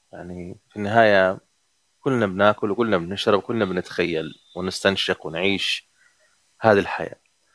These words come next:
ولكن بالنسبة للجانب الروحاني، فلها إحساس وطابع وأسلوب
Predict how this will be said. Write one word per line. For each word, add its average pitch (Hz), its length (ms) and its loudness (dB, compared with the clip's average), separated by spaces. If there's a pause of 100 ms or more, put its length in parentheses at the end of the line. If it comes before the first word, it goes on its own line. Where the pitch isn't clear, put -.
(500)
ولكن 123 600 4
بالنسبة 120 400 -2
للجانب 131 420 2
الروحاني، 151 580 4
فلها 131 640 4 (220)
إحساس - 840 2
وطابع 107 800 4
وأسلوب 113 720 -6